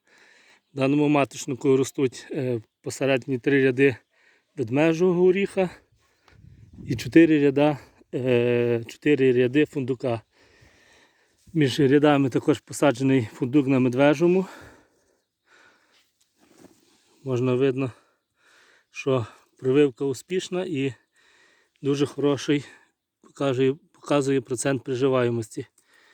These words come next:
І дуже файно зростається підщепа з прищепою. Ось так. Е, в-, основна частина саджанців фундука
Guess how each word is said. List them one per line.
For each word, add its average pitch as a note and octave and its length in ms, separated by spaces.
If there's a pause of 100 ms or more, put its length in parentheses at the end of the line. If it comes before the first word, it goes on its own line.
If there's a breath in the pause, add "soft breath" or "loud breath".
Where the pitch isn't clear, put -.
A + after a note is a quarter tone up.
(680 soft breath)
І C3 100
дуже D3 280
файно C#3+ 320
зростається B2+ 580
підщепа C3 500
з B2 120
прищепою. B2 680 (1500)
Ось - 120
так. - 420 (1900 loud breath)
Е, B2+ 320
в-, - 720
основна E3 340
частина D#3 580 (1400 loud breath)
саджанців C#3 680
фундука C3+ 680